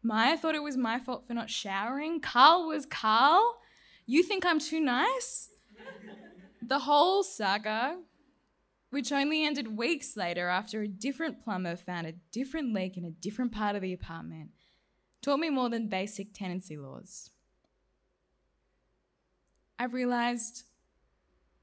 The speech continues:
we need kindness now more than ever. <laughs> I'm sorry. I'm really sorry. I can't leave you with that.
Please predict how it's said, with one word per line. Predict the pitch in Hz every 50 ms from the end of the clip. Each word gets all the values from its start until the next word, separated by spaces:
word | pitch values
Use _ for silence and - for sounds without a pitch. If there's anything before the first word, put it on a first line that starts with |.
| _ _ _ -
we | 233 247 254
need | 247 240 226 220 214
kindness | - - - 208 185 175 156 143 143 165 - - - - - - - _ _ _ _ _ _ _
now | - 196 190 196 196 208 208 208 208
more | 208 202 196 196 196 190 190 190 - _ 196
than | 190 180 165
ever. | 139 139 - 190 - - -
<laughs> | - - - -
I'm | 277 - 359
sorry. | - - - - - - _ _ _ _ _ _ _ 370 554 554 571 - - - 453 - 453 - - - - - - - - - - - - - - - - - - - - _ _ - - - - - -
I'm | - 247 220
really | 190 165 160
sorry. | 214 - 190 160
I | 135 185 240
can't | 226 247 262 180 135
leave | 135 139 143 147
you | 147 147
with | 208 214 -
that. | 160 147 - -